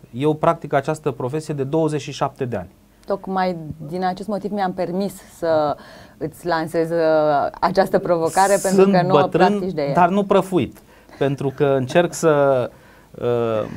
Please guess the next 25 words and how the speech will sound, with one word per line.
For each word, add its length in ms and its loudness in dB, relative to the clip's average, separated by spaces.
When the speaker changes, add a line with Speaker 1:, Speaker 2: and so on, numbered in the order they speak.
Speaker 1:
încerc 380 0
să, 880 2
să 200 -4
fiu 180 -4
mereu 440 0
conectat 600 0
la, 720 2
la 220 2
nou, 320 0
la 140 0
noua 260 2
tehnologie 800 -6
și, 680 -8
uh, 520 -4
în 120 -4
decursul 520 -2
anilor 640 0
de 120 -4
gazetărie 800 -4
am 320 0
adus, 640 -2
am 380 -4
inovat 640 0
în 120 -6
permanență, 960 -4